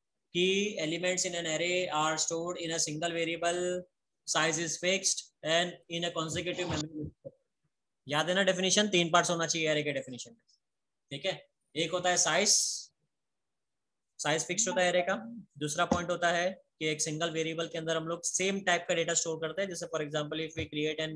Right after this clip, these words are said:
integer array, so in that integer array we store integer values only। अगर हमने कैरेक्टर एरे बनाया तो उसके अंदर कैरेक्टर वैल्यू स्टोर करते हैं, अगर हमने फ्लोट एरे बनाया तो हम फ्लोट वैल्यू स्टोर करते हैं, राइट? तो सेम डेटा टाइप की वैल्यू स्टोर करते हैं, पहला पॉइंट है।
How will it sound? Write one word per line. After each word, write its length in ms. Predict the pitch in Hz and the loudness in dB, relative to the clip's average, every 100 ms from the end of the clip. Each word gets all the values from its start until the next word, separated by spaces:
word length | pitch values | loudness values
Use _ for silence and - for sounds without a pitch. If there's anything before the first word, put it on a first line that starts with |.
| 151 151 | -8 -6
integer 280 | 143 151 156 | -2 2 2
array, 220 | 151 185 - _ _ _ _ _ | 2 0 -4 _ _ _ _ _
so 160 | - 233 233 240 | 6 8 8 6
in 140 | 190 208 | 4 6
that 160 | 202 | 6
integer 300 | 180 175 180 165 | 4 4 4 4
array 240 | 156 175 - _ - | 4 2 0 _ -4
we 120 | 160 165 | -2 -2
store 320 | - 160 175 185 - | -2 -2 0 -2 -6
integer 300 | 156 165 180 170 | -4 2 2 2
values 360 | 151 160 175 185 | 2 2 0 -2
only। 180 | 135 113 _ _ _ _ _ | -4 -10 _ _ _ _ _
अगर 160 | 143 156 | -2 0
हमने 200 | 156 160 | 0 0
कैरेक्टर 380 | 160 151 151 175 | 2 2 2 2
एरे 180 | 170 170 | 2 2
बनाया 280 | 165 170 | 2 2
तो 100 | 180 | 0
उसके 180 | 170 - | -2 -2
अंदर 140 | 170 180 | -4 0
कैरेक्टर 440 | 208 202 202 196 | 2 2 2 2
वैल्यू 240 | 175 151 | 4 2
स्टोर 260 | - 131 120 | 0 -2 -6
करते 220 | 120 - | -14 -18
हैं, 80 | - | -16
अगर 220 | 143 139 | -8 -2
हमने 180 | 143 143 | -2 -4
फ्लोट 300 | 147 180 180 | -2 -2 0
एरे 180 | 170 165 | 0 0
बनाया 240 | 160 160 | 0 -2
तो 100 | 165 | -2
हम 60 | 196 | -4
फ्लोट 320 | - 208 202 | -2 -4 0
वैल्यू 180 | 156 143 | 0 0
स्टोर 200 | - 117 - | -2 -6 -12
करते 220 | - - | -20 -20
हैं, 80 | _ - | _ -2
राइट? 180 | 214 - - _ _ _ _ _ - | -2 -2 -14 _ _ _ _ _ 2
तो 80 | 202 214 214 - - - _ | 4 6 2 -4 -20 -20 _
सेम 300 | - 180 196 | 2 4 4
डेटा 180 | 202 202 | 6 6
टाइप 180 | 196 190 | 6 4
की 60 | 196 | 4
वैल्यू 220 | 180 180 | 2 4
स्टोर 200 | 185 196 | 2 2
करते 260 | 185 185 190 | 2 2 2
हैं, 140 | 202 | 0
पहला 220 | 151 147 | 0 0
पॉइंट 280 | 160 160 160 | 0 -2 -2
है। 180 | 180 | -4